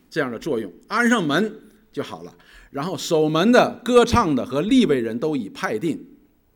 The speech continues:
因为有圣殿、城墙、有百姓，所以就开始敬拜活动就开始了，敬拜神的活动就开始了。所以就安排什么呢？守门的、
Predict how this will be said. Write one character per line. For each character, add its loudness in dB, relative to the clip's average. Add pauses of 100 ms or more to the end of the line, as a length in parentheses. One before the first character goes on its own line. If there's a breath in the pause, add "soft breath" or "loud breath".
(140)
因 2
为 4
有 4
圣 2
殿、 4 (1120)
城 0
墙、 -4 (460 soft breath)
有 0
百 -4
姓， -4 (200 loud breath)
所 -2
以 2
就 0
开 2
始 -2
敬 0
拜 4
活 -2
动 0
就 -2
开 -2
始 -8
了， -8
敬 2
拜 2
神 -2
的 -2
活 -2
动 -2
就 0
开 -4
始 -12
了。 -18 (440 soft breath)
所 2
以 4
就 4
安 -2
排 0
什 -4
么 -4
呢？ -2 (160 loud breath)
守 -2
门 0
的、 -2